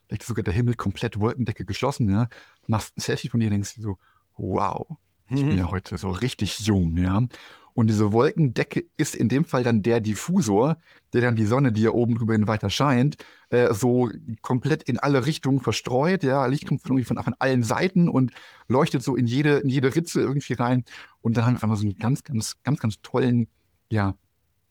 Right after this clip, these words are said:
Speaker 1: Hautglattheit, wie sagt man dazu? Ein Ton, ja.
Speaker 2: Ja.
Speaker 1: Mm, und genau,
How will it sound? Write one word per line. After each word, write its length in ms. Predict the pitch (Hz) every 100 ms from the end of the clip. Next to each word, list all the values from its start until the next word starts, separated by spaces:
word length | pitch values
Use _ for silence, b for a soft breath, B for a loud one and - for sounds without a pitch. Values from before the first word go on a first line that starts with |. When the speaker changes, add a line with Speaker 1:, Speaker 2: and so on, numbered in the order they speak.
| _ _ _ _ _ _ _
Speaker 1:
Hautglattheit, 2000 | - 131 160 - - _ _ _ _ _ _ _ _ - 110 139 - 139 147 147 - _ _ _ _ -
wie 80 | 101
sagt 180 | 131
man 120 | 123 120
dazu? 360 | 113 113 117 - -
Ein 200 | 113 113
Ton, 400 | - 151 170 185 -
ja. 220 | 110 131 - B B
Speaker 2:
Ja. 180 | 131 120
Speaker 1:
Mm, 120 | 127 120 B B
und 300 | 117 123 - _ -
genau, 300 | 113 113